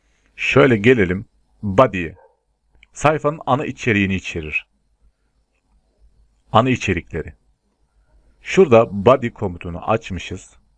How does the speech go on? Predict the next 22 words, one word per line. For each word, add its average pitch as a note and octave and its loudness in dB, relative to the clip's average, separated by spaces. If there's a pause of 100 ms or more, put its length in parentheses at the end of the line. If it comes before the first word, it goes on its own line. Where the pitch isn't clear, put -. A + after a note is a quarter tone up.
Burada G2+ -2
kapatmışız. - -8 (560)
H - 0
bir E3+ -2
ne? E3 2
Başlık. - 0 (1200)
Yani F2 -8
buradaki B2+ -2
başlık B2+ 0
değil E3 -2
de E2+ 0 (1300)
içerik - 0
başlığı. - 0 (160)
Merhaba C#3 0
dünya G#2+ 4
olan. D#2+ -4 (440)
Ve D#3 4 (520)
P E3 6
de D3+ 4 (1400)
paragraf A#2 2
anlamına E2+ -4
geliyor. F2+ -8